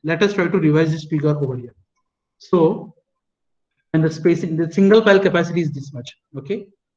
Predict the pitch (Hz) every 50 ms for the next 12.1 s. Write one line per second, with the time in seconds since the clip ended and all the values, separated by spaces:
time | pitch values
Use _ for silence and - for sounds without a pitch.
0 | _ _ _ _ _ _ _ _ _ _ _ _ _ _ _ - 185 175 180 196
1 | 202 196 196 196 202 196 170 156 - - 151 147 156 156 - 147 131 127 127 147
2 | 147 156 147 147 151 156 - 131 123 123 - - 147 - - 165 165 170 185 185
3 | 180 175 175 170 175 185 180 185 180 165 165 156 147 147 135 - 151 143 147 -
4 | - - 120 120 113 - _ 117 _ _ _ _ _ _ _ _ - - _ _
5 | - 147 151 156 147 139 160 180 196 202 185 - - 185 185 185 175 156 147 180
6 | 165 156 147 156 175 147 - - - 160 156 156 147 151 147 147 - - - 156
7 | - 151 143 151 156 156 165 170 160 151 143 143 143 147 143 139 139 143 143 135
8 | - - 123 120 - - - _ _ _ _ _ _ _ _ - 147 151 143 165
9 | 175 160 170 156 165 160 147 147 147 147 131 127 120 120 - - _ _ _ _
10 | _ _ _ _ _ _ _ _ - - - 175 185 185 - - 156 156 170 156
11 | 165 165 156 - - 156 151 165 185 185 190 190 190 185 190 - 202 185 185 226
12 | 220